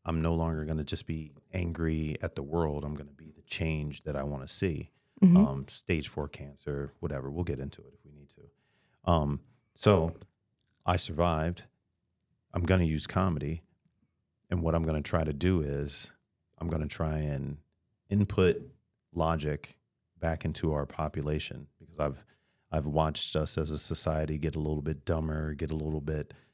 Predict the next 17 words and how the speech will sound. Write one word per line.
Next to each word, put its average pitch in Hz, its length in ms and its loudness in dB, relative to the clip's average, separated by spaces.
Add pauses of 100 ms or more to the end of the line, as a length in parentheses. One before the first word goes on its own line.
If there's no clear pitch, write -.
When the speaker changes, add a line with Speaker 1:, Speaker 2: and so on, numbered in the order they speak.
(160)
Speaker 1:
less 80 300 2
resilient, 78 800 0 (360)
um, 69 400 -4
not 78 240 -4
wanna 80 180 0
get 76 140 -2
out 76 100 -2
of 73 60 -4
their 76 100 -2
comfort 80 380 -6
zones. 76 360 -4
Everyone 98 260 8
Speaker 2:
Mm-hmm. 175 60 10
Speaker 1:
thinks 80 200 2
they're 78 100 -2
fragile 82 640 -4 (100)
because 78 480 -2